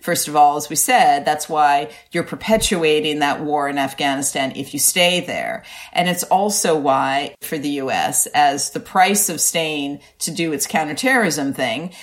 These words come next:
it would have been required for the U S to continue to prop up the Afghan government, support the Afghan security forces. And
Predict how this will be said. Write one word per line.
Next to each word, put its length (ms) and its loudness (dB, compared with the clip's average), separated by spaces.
it 160 -4
would 160 0
have 160 -4
been 240 -2
required 640 4
for 140 -4
the 120 -4
U 120 -2
S 220 0
to 100 -6
continue 800 -4
to 460 -6
prop 360 2
up 320 4
the 120 -2
Afghan 460 0
government, 540 0
support 440 -2
the 100 -2
Afghan 420 0
security 540 -2
forces. 640 -6
And 560 0